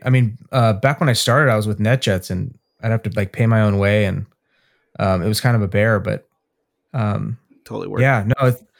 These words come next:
Speaker 1: it's, it's, oh, it's totally worth it. Yeah,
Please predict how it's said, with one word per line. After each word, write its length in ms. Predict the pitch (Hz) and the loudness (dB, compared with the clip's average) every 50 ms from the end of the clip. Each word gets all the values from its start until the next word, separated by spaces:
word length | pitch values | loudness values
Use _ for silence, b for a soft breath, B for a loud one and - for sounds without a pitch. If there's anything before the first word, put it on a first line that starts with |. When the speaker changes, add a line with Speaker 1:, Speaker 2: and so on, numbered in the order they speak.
| b b b b b b b b b b | b b b b b b b b b b
Speaker 1:
it's, 200 | - 139 143 - | 0 0 0 2
it's, 300 | - 156 147 123 - - | 2 2 0 0 2 2
oh, 160 | 143 131 120 110 | 4 4 4 2
it's 160 | 110 - - | -2 -6 -6
totally 320 | - - 120 110 101 98 | -4 0 0 0 0 0
worth 260 | 92 87 87 90 - | -2 -2 -2 -4 -4
it. 140 | - - - - | -6 -8 -6 -4
Yeah, 300 | 123 123 110 95 92 | -2 -2 0 -2 -4